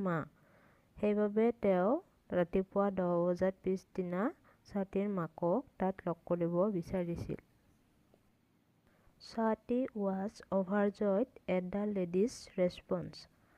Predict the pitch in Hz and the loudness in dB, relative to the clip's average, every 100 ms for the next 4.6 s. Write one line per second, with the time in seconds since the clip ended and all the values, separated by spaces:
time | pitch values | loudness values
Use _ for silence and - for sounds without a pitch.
0 | _ _ - - 208 - 214 214 220 233 | _ _ -12 -6 -6 -2 2 4 4 2
1 | 262 196 202 - 185 185 185 196 196 190 | 0 2 2 0 -4 -4 -2 0 0 -2
2 | 180 180 208 214 180 180 185 185 185 185 | 0 2 2 -2 -4 -4 -2 -2 0 0
3 | 185 - 185 202 302 _ - _ - 170 | -2 -4 -2 0 -2 _ -20 _ 0 0
4 | - - 190 185 - 185 | 0 -6 -6 -4 -2 -2